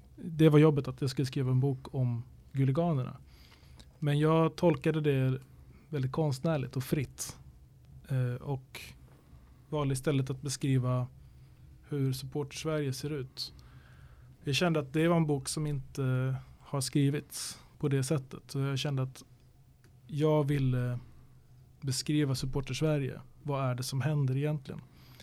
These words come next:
Så det jag gjorde var att jag tog delar av Guliganerna. Sex olika aspekter av vad det är att heja på Elfsborg. Och så plockade jag isär det.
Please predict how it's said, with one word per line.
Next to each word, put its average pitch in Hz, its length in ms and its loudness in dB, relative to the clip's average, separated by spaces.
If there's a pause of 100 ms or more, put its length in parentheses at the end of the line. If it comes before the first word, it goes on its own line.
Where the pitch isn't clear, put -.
(420)
Så - 120 -2
det 147 80 6
jag 147 120 4 (120)
gjorde 160 260 2
var 160 80 2
att 139 80 -2
jag 135 140 -6
tog 160 460 0
delar 151 460 0
av 131 420 2 (560)
Guliganerna. 131 680 0 (1000)
Sex - 420 -2
olika 143 340 4
aspekter 135 720 -6
av 123 400 -2 (960)
vad 139 200 2
det 135 80 2
är 135 320 2
att - 520 -6 (340)
heja 143 380 4
på 143 140 2
Elfsborg. 147 640 -2 (500)
Och 143 100 -2
så 127 120 -2
plockade 139 400 2
jag 139 80 4
isär 170 380 4
det. 127 220 -4